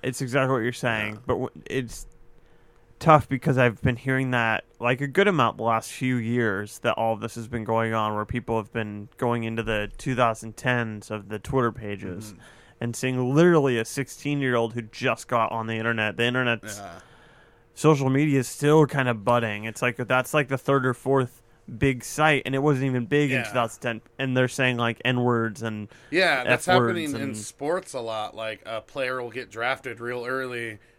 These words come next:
Speaker 2: and it'll be, like, a white player, and then people will just be like, "Oh, he said the N-word," and, like, when he was sixteen in high school, and granted, he said it with, you know, an A, and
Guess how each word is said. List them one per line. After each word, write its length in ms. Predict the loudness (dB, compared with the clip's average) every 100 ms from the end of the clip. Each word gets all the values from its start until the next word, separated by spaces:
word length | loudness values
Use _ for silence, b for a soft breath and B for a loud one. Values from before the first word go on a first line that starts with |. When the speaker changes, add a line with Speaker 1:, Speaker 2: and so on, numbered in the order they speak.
| b _ _
Speaker 2:
and 140 | -16 -12
it'll 160 | -12
be, 160 | -8 -6
like, 240 | -6 -6
a 60 | -6
white 240 | -4 -4
player, 320 | -4 -4 -2 -4
and 100 | -8
then 60 |
people 400 | -12 -10 -8 -10
will 60 | -10
just 180 | -14 -18 _
be 120 | -8
like, 180 | -6 -6 -4
"Oh, 180 | -4 -4
he 160 | -10
said 240 | -8 -8 -6
the 80 | -4
N-word," 500 | -4 -2 0 0 -2
and, 220 | -8 -8
like, 220 | -8 -8 -14 -12
when 140 | -10
he 80 | -8
was 200 | -8 -10
sixteen 540 | -6 -6 -8 -4 -4 -2
in 80 |
high 160 | -2 -2
school, 400 | -2 0 0 0 b b b
and 160 | -10 -2
granted, 320 | 0 2 2
he 140 | 0
said 240 | 0 0 -2
it 100 | 0
with, 180 | -2 0
you 120 | 0
know, 180 | 0 0
an 180 | -4 -4
A, 400 | -2 0 0 -2
and 500 | -8 -10 -10 -14